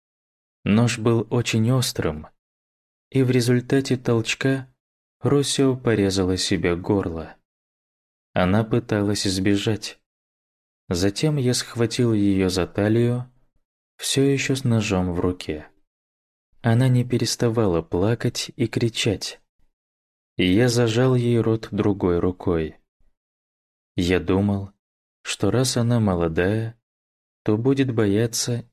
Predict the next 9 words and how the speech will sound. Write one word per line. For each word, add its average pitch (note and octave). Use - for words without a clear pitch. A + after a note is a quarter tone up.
и A2+
делать G#2
то, B2+
что -
я A2
говорю, G#2+
а G2
не F#2
драться. F#2